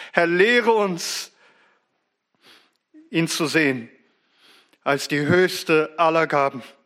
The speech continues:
um deinen Sohn mehr zu schätzen.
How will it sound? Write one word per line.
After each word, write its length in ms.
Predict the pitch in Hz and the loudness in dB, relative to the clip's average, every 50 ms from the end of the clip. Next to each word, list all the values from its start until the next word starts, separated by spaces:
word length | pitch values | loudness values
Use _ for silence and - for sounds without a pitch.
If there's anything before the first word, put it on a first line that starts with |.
| _ _ _ _ _ _ - - - _ | _ _ _ _ _ _ -20 -20 -16 _
um 160 | - 151 151 | -6 -2 2
deinen 320 | 143 160 170 170 170 170 | 2 2 2 2 0 -2
Sohn 540 | 160 - 180 180 190 185 190 190 185 180 180 | 0 0 2 2 2 2 2 0 0 2 2
mehr 240 | 185 190 196 196 190 | 2 2 2 0 -2
zu 180 | - - - 160 | -6 -10 -8 -4
schätzen. 580 | - - - 151 - - - - - 143 135 | -4 -2 -2 -2 -4 -6 -8 -6 -6 -6 -8